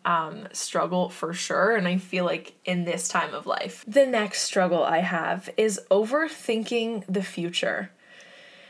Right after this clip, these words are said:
<sighs> This one, like, hits deep because I feel like I really think about this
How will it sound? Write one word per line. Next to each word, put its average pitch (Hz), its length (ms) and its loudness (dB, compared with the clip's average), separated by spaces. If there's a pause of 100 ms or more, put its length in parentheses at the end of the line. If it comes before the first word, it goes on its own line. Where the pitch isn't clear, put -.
(640)
<sighs> 208 240 4 (300)
This 226 300 0
one, 359 220 2
like, 190 300 2
hits 202 440 -4
deep 180 480 -4 (100)
because 202 280 0
I 196 120 2
feel 190 260 2
like 208 180 2
I 240 100 -2
really 185 760 2 (400)
think 196 360 0
about 233 320 2
this 294 460 0